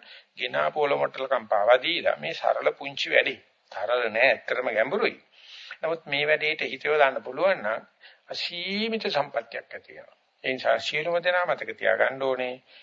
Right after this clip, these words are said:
අපි මෙතෙක් කල ඉගෙනගත්ත ධර්මයක් තියෙනවා නම්, අපි මෙතෙක් කල භාවනා කරලා ගත්ත යම් අත්දැකීමක් තියෙනවා නම්, අපි ළඟ යම්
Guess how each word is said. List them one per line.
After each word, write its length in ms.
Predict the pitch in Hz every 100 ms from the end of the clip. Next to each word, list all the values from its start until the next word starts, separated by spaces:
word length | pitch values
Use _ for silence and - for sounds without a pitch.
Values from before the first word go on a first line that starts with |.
| _
අපි 200 | 143 143
මෙතෙක් 280 | 127 123 -
කල 160 | 196 170
ඉගෙනගත්ත 380 | 143 147 151 170
ධර්මයක් 520 | - - 156 165 107
තියෙනවා 340 | - 82 73 -
නම්, 160 | - _ _ _ _ _ _ -
අපි 180 | - 139
මෙතෙක් 280 | 131 117 139
කල 160 | - 170
භාවනා 480 | 120 120 135 147 147
කරලා 260 | 151 151
ගත්ත 220 | 143 135 156
යම් 140 | 143 147
අත්දැකීමක් 600 | - 139 131 160 156 151
තියෙනවා 320 | - 95 -
නම්, 120 | - - _ _ - - -
අපි 160 | 117
ළඟ 180 | 131 143 127 113
යම් 180 | 131